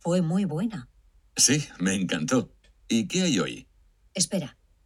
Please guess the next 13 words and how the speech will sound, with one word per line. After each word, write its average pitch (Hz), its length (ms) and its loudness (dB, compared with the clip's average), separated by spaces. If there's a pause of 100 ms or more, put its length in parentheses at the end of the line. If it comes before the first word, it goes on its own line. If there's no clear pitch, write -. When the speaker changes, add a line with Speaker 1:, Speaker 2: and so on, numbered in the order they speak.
(120)
Speaker 1:
miro 226 300 2
el 214 100 -4
programa. 131 560 -8 (840)
Pues 170 260 0
hay 175 180 0
una 202 160 0
película 180 460 -2
mexicana, 165 640 -4 (100)
Solteras. 175 800 -2 (300)
Speaker 2:
Ah, 131 240 4
sí. - 320 2 (400)
Una 170 180 4
comedia, 233 480 2